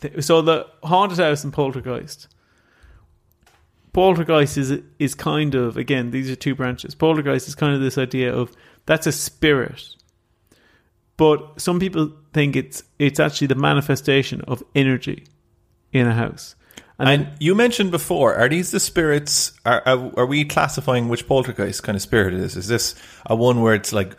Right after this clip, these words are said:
Speaker 2: you know, replaying a scene? You know, that was one.
Speaker 1: Or like a stone tape theory.
Speaker 2: Mm.
Speaker 1: To be honest, I'm thrown off by the possession.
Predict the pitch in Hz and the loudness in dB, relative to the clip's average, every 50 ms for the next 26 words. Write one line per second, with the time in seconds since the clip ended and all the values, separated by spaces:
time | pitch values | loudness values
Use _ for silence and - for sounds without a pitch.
0 | - _ - 120 113 113 104 101 101 123 123 123 - - 131 123 120 117 113 107 | -20 _ -6 -2 0 0 0 2 2 0 0 0 -2 0 2 2 4 4 2 2
1 | 107 101 - - 123 113 113 113 113 127 143 - - _ _ _ _ _ - - | 0 -2 0 0 0 0 0 0 -2 -4 -8 -14 -18 _ _ _ _ _ -10 -6
2 | 110 104 101 107 104 107 110 98 104 110 147 147 151 147 139 139 - - - 156 | -4 -2 0 0 0 0 -4 -4 2 2 4 4 4 4 2 0 -2 0 0 0
3 | 147 143 143 - 151 139 139 - - - 151 139 131 127 120 123 - - _ - | 0 0 0 0 0 0 0 -4 -8 -4 -2 -2 -2 -2 -4 -6 -10 -14 _ -8
4 | 120 117 110 104 98 101 107 _ _ _ _ _ _ - - 160 190 214 233 233 | -6 -4 -2 -2 -4 -6 -8 _ _ _ _ _ _ -6 0 2 2 4 4 2
5 | 208 175 147 - - - - - _ _ _ _ _ _ _ _ _ _ _ _ | 2 0 -4 -6 -8 -16 -20 -20 _ _ _ _ _ _ _ _ _ _ _ _
6 | _ - 160 156 156 - - 196 190 185 185 185 180 156 - - 147 135 139 127 | _ -2 -2 -2 -2 0 0 0 2 2 4 2 2 2 0 -2 -2 -2 -2 -2
7 | 139 131 131 143 139 127 - 123 127 143 | -2 -2 0 -2 -2 -2 -8 -14 -16 -18